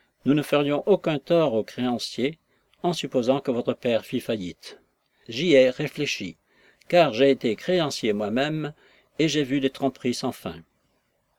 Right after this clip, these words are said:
S'il désirait donner l'argent à votre tante, avant qu'il fût entré dans cette triste affaire de procès, c'est la même chose que s'il avait détruit lui-même le billet, car il s'était décidé à être plus pauvre de cette somme.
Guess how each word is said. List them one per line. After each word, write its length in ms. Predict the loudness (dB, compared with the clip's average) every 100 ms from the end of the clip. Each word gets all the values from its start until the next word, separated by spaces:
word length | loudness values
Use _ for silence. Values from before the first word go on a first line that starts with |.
| _
S'il 260 | -6 -4
désirait 380 | 2 2 4 4
donner 240 | 6 4 4
l'argent 460 | -2 -2 0 0
à 80 | -2
votre 260 | -6 -6 -8
tante, 520 | -2 -2 -2 -8 -20 _ _ _ _ _ _
avant 300 | -4 0 0
qu'il 180 | 0 -4
fût 240 | -4 -6 -6
entré 300 | -6 -2 -2
dans 120 | -2
cette 380 | -6 -8 -10 -8
triste 300 | -8 -4 -4
affaire 340 | -4 -4 -6
de 100 | -8
procès, 520 | -4 -4 -2 0 -2 -4 _ _ _ _
c'est 220 | -6 4
la 100 | 6
même 160 | 6 4
chose 320 | 0 0 -2
que 100 | -4
s'il 200 | -2 2
avait 160 | 2 2
détruit 320 | -2 -2 -4
lui-même 560 | 0 0 0 -2 -2 -2
le 100 | -4
billet, 400 | -6 -8 -10 -12 _ _ _ _ _ _ _ _ _
car 240 | 6 6 6
il 120 | 0
s'était 340 | -2 2 2
décidé 480 | 2 0 0 2 4
à 100 | 2
être 220 | 0 -4
plus 180 | 0 0
pauvre 440 | 2 2 2 -2
de 100 | -6
cette 240 | -4 -6 -6
somme. 340 | -10 -10 -14